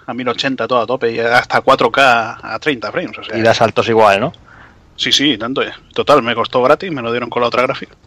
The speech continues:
Speaker 2: Claro que sí. Pues venga, vamos, vamos con la siguiente, y es, eh, volvemos con las malas noticias, y es que Disney ha anunciado el cese de Disney Infinity. Como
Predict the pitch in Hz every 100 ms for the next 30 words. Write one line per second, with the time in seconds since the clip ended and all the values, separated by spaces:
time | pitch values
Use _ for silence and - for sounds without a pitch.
0 | - _ _ - 101 95 - 113 - -
1 | - - - - - - - - 185 190
2 | 151 110 - 156 175 170 165 147 139 135
3 | 165 147 156 143 156 165 143 117 110 120
4 | 127 - - 120 110 104 107 110 123 131
5 | - 131 117 113 113 113 107 135 160 127
6 | 127 151 165 165 - - 123 - 131 127
7 | 120 113 110 147 147 160 120 117 117 -
8 | 120 120 131 110 104 101 - 120 139 113
9 | 107 123 123 117 117 160 131 104 92 -
10 | - - - - - - _ - _ -
11 | 139 139 139 143 139 139